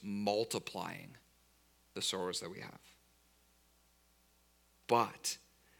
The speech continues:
like David, when we believe these things and live these things, we can experience these things to truly find nourishment when we're ne-, weary, to truly find joy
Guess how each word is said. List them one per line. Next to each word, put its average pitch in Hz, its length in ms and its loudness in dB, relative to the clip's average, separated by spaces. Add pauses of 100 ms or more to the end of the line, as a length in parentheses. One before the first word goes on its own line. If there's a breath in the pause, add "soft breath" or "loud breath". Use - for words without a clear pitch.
(240 soft breath)
like 117 420 8
David, 120 500 10
when 117 180 2
we 120 80 2
believe 120 560 4
these 175 260 2
things 190 640 0 (340 soft breath)
and 123 180 2
live 143 400 8
these 123 300 4
things, 107 720 2 (240 soft breath)
we 131 100 2
can 135 140 6
experience 135 1120 8
these 113 240 -6
things 90 440 -12 (320 soft breath)
to - 80 -6
truly 135 800 2 (880 soft breath)
find 107 300 2
nourishment 107 520 2
when 101 140 -4
we're 95 160 0
ne-, 95 200 0 (220)
weary, 107 440 0 (100)
to 131 140 0
truly 147 720 8 (540 soft breath)
find 101 360 2
joy 107 540 2